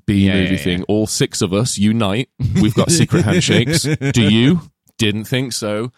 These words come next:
Speaker 2: To be fair, the
Speaker 1: Suck a butt.
Speaker 2: the majority of our listeners are actually your guys. Uh,
Speaker 1: <laughs>
Speaker 2: I've met them, and, and, and they are.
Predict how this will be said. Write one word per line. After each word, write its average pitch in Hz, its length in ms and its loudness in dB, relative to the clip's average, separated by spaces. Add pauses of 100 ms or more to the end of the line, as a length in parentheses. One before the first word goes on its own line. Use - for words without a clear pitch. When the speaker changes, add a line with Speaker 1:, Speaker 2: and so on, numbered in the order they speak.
Speaker 2:
To 120 80 -2
be 113 120 0
fair, 107 200 2
the 92 120 0
Speaker 1:
Suck 120 200 0
a 113 60 2
butt. 87 260 -6
Speaker 2:
the 120 120 2
majority 113 500 -2
of 87 100 -6
our 85 160 -6
listeners 80 380 -10
are 73 200 -8
actually - 300 -16
your 69 140 -14
guys. - 340 -20 (420)
Uh, 120 600 0
Speaker 1:
<laughs> - 180 0 (200)
Speaker 2:
I've 131 520 2
met 120 200 0
them, 80 240 -4
and, 78 220 -8
and, 76 340 -16
and 73 180 -18
they 65 140 -16
are. - 160 -20